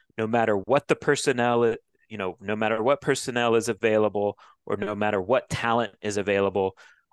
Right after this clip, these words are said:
You know, we're gonna run a three four defense or we're gonna run a four three defense and,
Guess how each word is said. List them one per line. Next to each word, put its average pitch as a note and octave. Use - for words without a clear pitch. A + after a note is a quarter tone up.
You G2
know, E2
we're A#2
gonna C3
run G#2+
a G2+
three C#3
four C3
defense G#2
or F#2
we're C3
gonna B2+
run B2
a A2
four B2+
three A#2+
defense F#2
and, F2